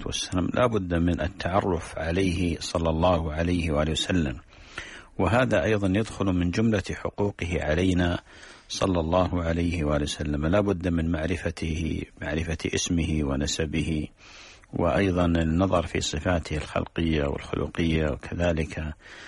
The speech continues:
النظر في، آه، آه، فضائله صلى الله عليه وآله وسلم. ولذلك إذا ما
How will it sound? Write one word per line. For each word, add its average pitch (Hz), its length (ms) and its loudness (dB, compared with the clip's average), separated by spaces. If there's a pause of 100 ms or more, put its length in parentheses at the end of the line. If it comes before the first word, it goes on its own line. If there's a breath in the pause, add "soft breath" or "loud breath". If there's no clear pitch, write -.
(340 loud breath)
النظر 95 420 2
في، 78 460 -4
آه، 73 840 -2 (600 loud breath)
آه، - 140 2
فضائله 85 760 4
صلى - 280 -2
الله 80 440 0
عليه 78 340 4
وآله 69 200 4
وسلم. 64 480 -2
ولذلك 85 800 0
إذا 82 300 2
ما 82 300 4